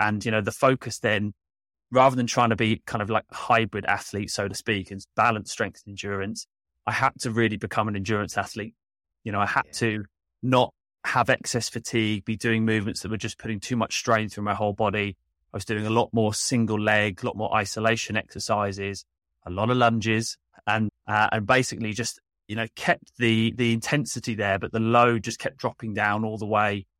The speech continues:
Speaker 1: uh, until I started the, the first marathon, really.
Speaker 2: Yeah. So you, to give people some, um, context, when you were preparing for the ultra en-, endurance one at the end of August, how
Speaker 1: Yep.
Speaker 2: many times a week were you running?
Speaker 1: I would still t-,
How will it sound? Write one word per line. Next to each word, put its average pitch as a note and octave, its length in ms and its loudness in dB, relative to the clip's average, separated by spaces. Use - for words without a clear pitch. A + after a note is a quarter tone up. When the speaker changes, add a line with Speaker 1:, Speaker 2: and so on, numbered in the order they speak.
Speaker 1:
uh, G2+ 160 0
until G#2 260 0
I G#2+ 280 4
started F#2+ 380 2
the, G#2 260 -12
the G#2+ 80 -4
first A2 200 0
marathon, C3+ 320 -2
really. G#2+ 260 -8
Speaker 2:
Yeah. F#2+ 280 -4
So - 120 -2
you, A#2+ 200 2
to - 100 -8
give A2+ 220 0
people G2+ 240 -4
some, F2+ 240 -8
um, E2 240 -10
context, - 540 -4
when G#2+ 140 2
you A2 80 4
were A2 80 2
preparing A#2+ 540 0
for A2 100 -6
the G#2+ 140 -2
ultra G2 380 -2
en-, F2+ 260 -8
endurance E2+ 720 -10
one F2+ 200 -6
at - 80 -8
the F#2 100 -2
end F2+ 160 -2
of E2+ 80 -8
August, F#2 460 -10
how - 180 -2
Speaker 1:
Yep. A2 80 6
Speaker 2:
many G#2 80 0
times G2+ 260 -2
a F#2+ 40 -10
week F#2 160 -8
were F2 80 -6
you F2+ 100 -6
running? E2+ 360 -8
Speaker 1:
I B2+ 60 -2
would B2+ 200 -2
still G3+ 300 4
t-, - 120 -4